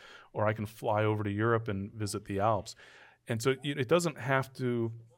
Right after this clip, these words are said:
be going, you know, really far. It's just giving yourself the opportunity with subjects that resonate with you, that, you know, that are photographically interesting or visually interesting,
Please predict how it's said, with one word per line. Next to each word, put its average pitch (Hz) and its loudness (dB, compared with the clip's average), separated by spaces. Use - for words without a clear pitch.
be 117 -4
going, 110 2
you 127 -2
know, 101 2
really 110 2
far. 165 0
It's 110 -4
just - -8
giving 143 -2
yourself 131 0
the 123 4
opportunity 107 0
with 104 -2
subjects 113 0
that 104 4
resonate 120 4
with 113 -2
you, 104 -2
that, 101 -4
you 107 -2
know, 95 -4
that 101 -4
are 101 -4
photographically 110 2
interesting 107 -6
or 95 -4
visually 104 0
interesting, 101 -6